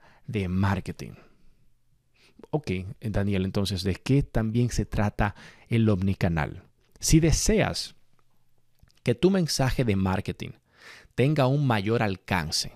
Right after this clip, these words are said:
para crear clientes leales y repetitivos, o sea, que compren más de ti y de manera más seguida, requiere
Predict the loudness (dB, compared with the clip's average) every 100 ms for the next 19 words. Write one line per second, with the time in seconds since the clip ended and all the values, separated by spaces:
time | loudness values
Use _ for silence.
0 | _ -4 -4 -2 -4 -2 -2 -2 -4 -2
1 | 0 -2 -4 -4 -4 -2 -2 2 4 2
2 | 0 -2 -6 -6 -12 -16 -2 4 6 4
3 | -2 -6 -6 -2 -2 -2 -6 -8 -6 -2
4 | -2 -2 -2 -2 -2 -4 -2 0 0 0
5 | 0 -2 0 -2 -2 -4 -6 -6 -6 -6
6 | -4 -4 -4 -6 -6 -10 -12 -14 -20 -20
7 | -6 -4 2 2 2 0 -4